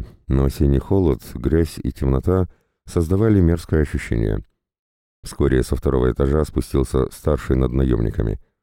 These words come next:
Он, к удивлению хозяина постоялого двора, пожал руку офицеру. "Как сам?" — спросил офицер, кивнув в ту сторону, откуда только что спустился наемник. "Да вроде бы нормально.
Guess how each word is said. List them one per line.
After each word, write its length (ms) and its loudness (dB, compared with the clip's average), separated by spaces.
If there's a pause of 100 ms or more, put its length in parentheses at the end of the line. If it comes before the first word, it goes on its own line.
(380)
Он, 160 2
к 60 -2
удивлению 460 4
хозяина 480 2
постоялого 520 0
двора, 440 0
пожал 320 0
руку 220 0
офицеру. 500 -2 (640)
"Как 200 -2
сам?" — 320 -2 (360)
спросил 400 -2
офицер, 480 -2 (160)
кивнув 360 2
в 100 -14
ту 120 0
сторону, 500 0 (300)
откуда 340 0
только 280 0
что 160 -4
спустился 480 -2
наемник. 460 0 (560)
"Да 160 -2
вроде 260 2
бы 100 0
нормально. 500 2